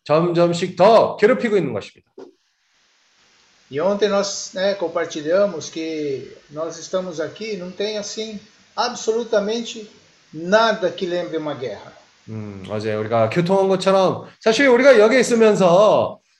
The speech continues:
Speaker 1: 진짜 이게 전쟁이 진짜 나고 있는지만큼 티가 하나도 안 납니다.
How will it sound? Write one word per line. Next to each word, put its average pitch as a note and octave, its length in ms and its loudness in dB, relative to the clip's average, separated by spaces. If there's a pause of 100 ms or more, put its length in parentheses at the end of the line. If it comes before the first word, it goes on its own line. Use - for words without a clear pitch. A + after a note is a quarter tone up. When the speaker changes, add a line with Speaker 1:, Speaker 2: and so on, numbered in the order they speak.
(140)
Speaker 1:
진짜 G3 480 2 (100)
이게 G#3 520 0 (160)
전쟁이 A#3 680 0 (140)
진짜 G#3+ 480 0
나고 A3+ 280 2
있는지만큼 A#3 1120 2 (280)
티가 C4+ 260 2
하나도 C4+ 260 4
안 E3+ 140 2
납니다. A#2 420 -4